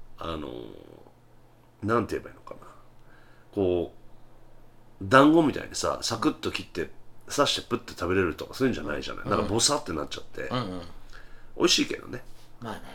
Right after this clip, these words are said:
Speaker 2: でもこっちの人はボサッと潰して、それをなんか食べるって感じだもんね。
Speaker 1: ああ、そうだね。
Speaker 2: 日本人的にはもう団子状態のまま、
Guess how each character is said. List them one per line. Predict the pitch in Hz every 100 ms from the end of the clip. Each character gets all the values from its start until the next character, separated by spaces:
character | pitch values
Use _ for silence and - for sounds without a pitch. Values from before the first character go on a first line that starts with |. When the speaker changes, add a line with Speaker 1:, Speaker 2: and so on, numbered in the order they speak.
| - - - - - - - - - - -
Speaker 2:
で |
も | 113
こ | 120
っ |
ち | -
の | 165
人 | 143
は | -
ボ | 117
サ | 202
ッ | 202
と | 131
潰 | - 170 180
し | 180
て、 | -
そ | - 175
れ | 170
を | 170
な | 170
ん |
か | 135 -
食 | 117
べ | 104
る | 98
っ |
て | - -
感 | -
じ | -
だ | 85
も | -
ん |
ね。 | - -
Speaker 1:
あ | 110 101 85
あ、 |
そ | 80 101
う | -
だ |
ね。 | - 143
Speaker 2:
日 |
本 | 180
人 | 190 185
的 | 196
に | 196 160
は | 127
も | 101 90
う |
団 | 127 147
子 | 147
状 | 135 156
態 | 117 92
の |
ま | 90 92
ま、 | 117 101